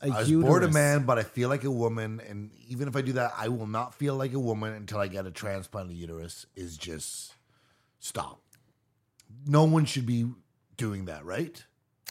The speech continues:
Speaker 1: I mean, it's probably not a great idea, but who am I to tell anybody not to do anything, you know?
Speaker 2: Just do something, cure cancer, do anything else but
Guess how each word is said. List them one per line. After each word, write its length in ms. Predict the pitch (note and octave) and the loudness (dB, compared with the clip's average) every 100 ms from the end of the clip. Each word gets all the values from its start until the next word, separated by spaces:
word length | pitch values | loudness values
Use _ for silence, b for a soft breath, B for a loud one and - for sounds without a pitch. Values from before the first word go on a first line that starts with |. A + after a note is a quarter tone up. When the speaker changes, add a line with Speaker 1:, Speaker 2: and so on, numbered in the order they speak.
| - | -2
Speaker 1:
I 60 | |
mean, 200 | C#3 C#3 | 2 2
it's 120 | C3+ | 0
probably 440 | - D3+ C#3+ D#3 D#3 | 0 2 4 6 6
not 340 | D3+ C#3 C3+ | 6 4 4
a 40 | C3+ | 2
great 280 | C3 C#3 C3 | 4 4 4
idea, 360 | C3+ C3 C#3+ | 2 4 2
but 160 | C#3 C#3 | 2 0
who 200 | - D3+ | 2 2
am 140 | C#3+ | 4
I 140 | B2 C3 | 2 0
to 80 | |
tell 260 | B2 B2 A#2 | 0 -2 -2
anybody 460 | G2 A2 G2+ G2 F#2 | -2 -2 -2 -2 -4
not 320 | G2 F#2 - | -6 -8 -10
to 80 | F#2 | -10
do 220 | F2 D#2+ | -8 -8
anything, 540 | C#2 C#2 D2 D2 C#2 D2+ | -10 -14 -14 -16 -16 -18
you 80 | D#2+ | -12
know? 160 | F2+ | -8
Speaker 2:
Just 220 | G2 A#2 | -8 -6
do 120 | C3 D3+ | 0 0
something, 380 | - D3+ - - | 0 -2 -6 -16
cure 280 | - E3+ | -4 -4
cancer, 440 | E3 C3 B2 - F#2 | -2 -2 -2 -4 -6
do 240 | F#2+ C#3+ | 0 2
anything 440 | - B2+ C#3+ C3+ A#2 | 2 2 0 0 -6
else 260 | G#2+ G2 | -6 -6
but 200 | - F#2+ | -10 -14